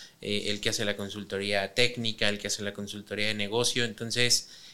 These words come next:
eh, eh, por, por mucho tiempo estuve trabajando en, en, en, en un par de compañías que hacían,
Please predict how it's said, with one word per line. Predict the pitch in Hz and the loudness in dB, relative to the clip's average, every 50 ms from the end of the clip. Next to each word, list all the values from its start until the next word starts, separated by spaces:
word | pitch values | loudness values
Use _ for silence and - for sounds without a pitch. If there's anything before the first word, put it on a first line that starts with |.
| - _ | -20 _
eh, | - - 110 113 113 113 113 113 110 110 - | -2 2 4 4 6 4 2 0 -2 -4 -6
eh, | 113 113 | -8 -8
por, | 113 - 117 120 117 117 - - | -4 0 2 2 2 0 -2 -4
por | - 117 120 | -4 -2 0
mucho | 127 127 - 143 131 | 0 0 0 0 2
tiempo | - 139 131 123 127 | 2 2 2 2 2
estuve | 131 - - 127 123 117 | 0 0 2 2 4 4
trabajando | 117 110 107 101 - 113 113 113 113 117 117 113 | 4 4 4 2 2 0 0 0 -2 -2 -2 -2
en, | 113 104 101 - | -2 -2 -4 -6
en, | - 101 101 101 98 92 - | -8 -10 -8 -8 -8 -10 -10
en, | 98 104 98 - - | -10 -10 -10 -10 -10
en | 101 104 | -10 -8
un | 107 107 | -8 -4
par | 104 110 107 110 | 0 0 2 2
de | 107 104 104 | 2 0 -2
compañías | - 101 95 101 104 101 104 110 110 107 107 101 - | -4 -6 -4 -4 -4 -2 -2 -4 -2 -2 0 0 -2
que | - - 98 92 | -2 -2 -4 -2
hacían, | 95 - - 104 104 104 104 104 104 | -2 -2 -2 -2 -2 -2 -4 -6 -8